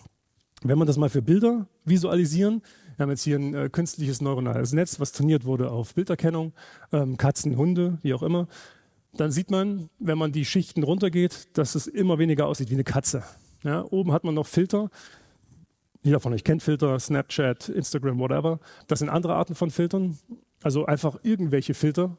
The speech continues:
die zufällig, äh, initialisiert wurden und dann in bestimmten Kombinationen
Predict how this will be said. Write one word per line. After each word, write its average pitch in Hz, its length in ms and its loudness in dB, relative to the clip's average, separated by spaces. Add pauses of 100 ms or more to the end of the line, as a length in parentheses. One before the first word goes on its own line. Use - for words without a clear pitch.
(140)
die 147 80 0
zufällig, 151 600 -2
äh, 147 160 -2
initialisiert 143 640 0
wurden 165 260 -4 (600)
und 156 220 0
dann 151 120 2
in 143 120 0
bestimmten 190 340 -2
Kombinationen 160 1000 0